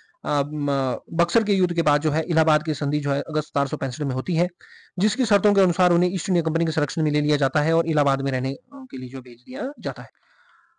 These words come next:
अब देखिए जो शाह आलम सेकंड थे इनका थोड़ा सा हम टेन्योर जरूर याद रखना, सतारह सौ उनासी अठारह जून से, और ये जो दो जो युद्ध हैं, तीसरा पानीपत का युद्ध सतारह सौ इकसठ और, अ, बक्सर का युद्ध सतारह सौ चौसठ, ये आपने याद रखना है।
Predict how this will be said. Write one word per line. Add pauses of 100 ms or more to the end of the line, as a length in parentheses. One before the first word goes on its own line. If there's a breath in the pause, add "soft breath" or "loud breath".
(720 soft breath)
अब
देखिए
जो
शाह
आलम
सेकंड
थे
इनका
थोड़ा
सा
हम
टेन्योर
जरूर
याद
रखना,
सतारह
सौ
उनासी
अठारह
जून
से,
और
ये
जो
दो
जो
युद्ध
हैं,
तीसरा
पानीपत
का
युद्ध
सतारह
सौ
इकसठ
और,
अ, (200)
बक्सर
का
युद्ध
सतारह
सौ
चौसठ, (800 loud breath)
ये
आपने
याद
रखना
है।